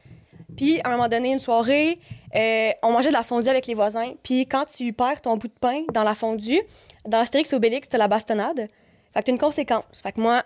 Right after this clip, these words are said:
of course que je l'ai perdu, mon bout de pain. Puis, euh, Eric aussi, mon voisin, l'a perdu. Fait qu'on était comme, « Bon, ben,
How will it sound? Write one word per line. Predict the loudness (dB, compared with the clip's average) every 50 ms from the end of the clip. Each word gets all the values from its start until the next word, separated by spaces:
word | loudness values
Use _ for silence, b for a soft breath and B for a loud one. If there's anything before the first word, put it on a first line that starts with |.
| _
of | -8 -10 -8
course | -6 -8 -6 -6
que | -6
je | -6 -6
l'ai | -4
perdu, | -4 -4 -2 0 0
mon | 0 0 0
bout | -2 -4 -2
de | 0
pain. | 0 2 2 0 B B B B B B B B B
Puis, | -4 0 2 4 4 4
euh, | 4 2 2 0 0
Eric | 0 -2 -2 -2 -2
aussi, | -2 2 2
mon | 4 4
voisin, | 4 2 2 0 0
l'a | -2 -2 0
perdu. | 0 -2 0 0 2 2 2
Fait | 2 2 0
qu'on | 0 -2
était | -2 -2 -4
comme, « | -2 -2 0
Bon, | 2 2 2
ben, | 2 0 -2